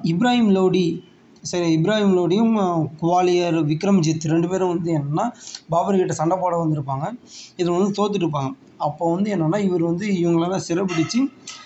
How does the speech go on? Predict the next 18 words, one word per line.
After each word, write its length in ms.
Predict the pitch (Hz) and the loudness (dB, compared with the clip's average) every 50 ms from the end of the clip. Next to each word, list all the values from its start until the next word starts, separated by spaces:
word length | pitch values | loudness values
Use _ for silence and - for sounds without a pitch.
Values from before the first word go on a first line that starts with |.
| - - - - | -20 -20 -16 -6
but 140 | - 196 175 | -6 -4 -2
ஆனா 200 | 196 185 214 226 | 0 0 0 0
வச்சு 360 | 202 185 170 - - - 220 | 0 0 -2 -2 -4 -2 0
வந்து 280 | 202 190 185 190 185 202 | 0 0 0 0 0 2
என்னன்னா, 420 | 196 190 180 165 175 185 208 202 | 2 2 2 0 0 0 0 0
ஒரு, 480 | 190 180 160 165 160 156 156 156 151 156 165 151 139 143 143 - - - - - - - - - - - - - - - - - - - - - - _ - | 2 2 2 2 2 2 2 0 0 -2 -4 -6 -8 -10 -12 -16 -18 -20 -20 -20 -20 -20 -20 -20 -20 -20 -20 -20 -20 -20 -20 -20 -20 -20 -20 -20 -20 _ -4
என்ன 140 | 175 160 160 | 0 0 0
சொல்றது, 320 | 151 135 139 135 139 131 123 120 120 - - - - _ _ _ _ _ - - - _ _ _ _ _ _ _ _ _ _ - _ _ _ _ _ _ _ _ _ _ - _ - - - 277 262 226 | 0 0 -4 -4 -4 -4 -4 -4 -6 -8 -14 -20 -20 _ _ _ _ _ -20 -20 -20 _ _ _ _ _ _ _ _ _ _ -20 _ _ _ _ _ _ _ _ _ _ -20 _ -20 -20 -20 -16 -12 -10
ஆ, 220 | 175 175 180 175 | -6 -4 -4 -2
ரொம்ப 560 | 170 170 190 202 196 202 202 190 180 175 175 170 165 160 160 160 160 156 143 - - - | 0 2 4 4 6 6 4 4 4 4 4 4 4 4 2 2 2 0 -2 -2 -2 0
கீழ்த்தரமா 460 | 196 190 190 185 170 175 180 185 175 | 0 0 2 0 0 0 0 0 0
நடத்தாம 440 | 165 156 160 160 160 156 165 185 185 | 0 0 0 0 0 0 2 2 2
நல்லா 260 | 175 165 165 170 175 | 2 2 2 2 2
தான் 120 | 180 185 | 2 0
வச்சு 240 | 180 156 - 165 160 | 0 0 2 2 2
நடத்தியிருப்பாரு 560 | 151 151 151 160 160 175 160 151 143 147 139 | 2 0 0 -2 -2 0 0 0 0 -2 0
இவங்கள 340 | 147 151 156 156 151 151 147 | 2 2 2 4 2 2 2
எல்லாமே. 420 | 147 147 147 151 143 135 143 180 | 0 0 0 0 0 0 -2 -4